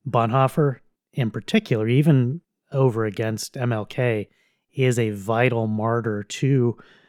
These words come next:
the Holocaust faith. Full stop. He is important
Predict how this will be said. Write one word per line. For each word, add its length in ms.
the 140
Holocaust 560
faith. 440
Full 280
stop. 480
He 420
is 140
important 720